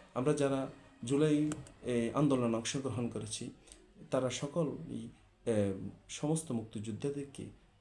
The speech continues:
এবং ভাষা শহীদদেরকে, আম-, আমরা তাদের নামকে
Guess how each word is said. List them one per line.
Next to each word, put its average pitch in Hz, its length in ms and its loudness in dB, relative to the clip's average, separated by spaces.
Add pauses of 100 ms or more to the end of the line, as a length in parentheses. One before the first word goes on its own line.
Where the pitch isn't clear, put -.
এবং 110 280 0
ভাষা 131 300 -6
শহীদদেরকে, 110 840 -4 (360)
আম-, 107 420 0
আমরা 120 240 0 (340)
তাদের 123 200 0
নামকে 123 680 -2